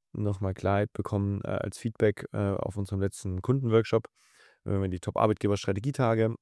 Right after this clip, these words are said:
ähm, wo wir so ein bisschen über Challenges, haben so einen kleinen Workshop gemeinsam gemacht und dann ging's darum, was ist so das Thema, was euch am meisten zurückzieht und gefühlt sechzig Prozent waren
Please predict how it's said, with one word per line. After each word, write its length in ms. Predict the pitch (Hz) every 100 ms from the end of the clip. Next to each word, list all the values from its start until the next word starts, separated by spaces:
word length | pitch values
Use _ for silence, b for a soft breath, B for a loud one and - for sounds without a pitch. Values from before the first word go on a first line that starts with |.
| -
ähm, 220 | 101 98
wo 140 | 95
wir 60 | 95
so 100 | 98
ein 60 | 92
bisschen 180 | 92
über 120 | 101 98
Challenges, 580 | 127 135 110 107 101
haben 120 | 98 87
so 40 |
einen 80 | 90
kleinen 200 | 92 98
Workshop 280 | 117 110 -
gemeinsam 380 | 101 98 95
gemacht 320 | 92 90 - 101
und 140 | 95 b b b b -
dann 100 | 127
ging's 200 | 143 -
darum, 340 | 135 143 139
was 180 | 131 127
ist 60 | 117
so 120 | 120
das 120 | 117
Thema, 200 | - 123
was 140 | 113
euch 120 | 113 110
am 80 |
meisten 260 | 107 110 98
zurückzieht 440 | 110 135 - 123
und 100 | -
gefühlt 340 | 101 92 113 104
sechzig 360 | 104 - 104
Prozent 420 | - 104 - 117 110 b b b
waren 180 | -